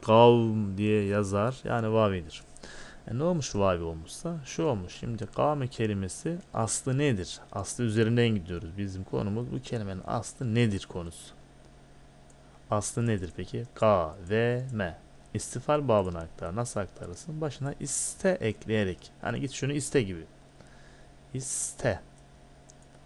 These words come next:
İstekveme oldu değil mi? İstekveme oldu.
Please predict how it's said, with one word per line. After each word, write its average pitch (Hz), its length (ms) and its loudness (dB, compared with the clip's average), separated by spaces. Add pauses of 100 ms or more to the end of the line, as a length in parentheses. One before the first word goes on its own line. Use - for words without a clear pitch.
(840)
İstekveme - 2750 0
oldu 85 320 -4
değil 143 120 -4
mi? 107 120 -4
İstekveme 107 800 -2
oldu. 87 300 -8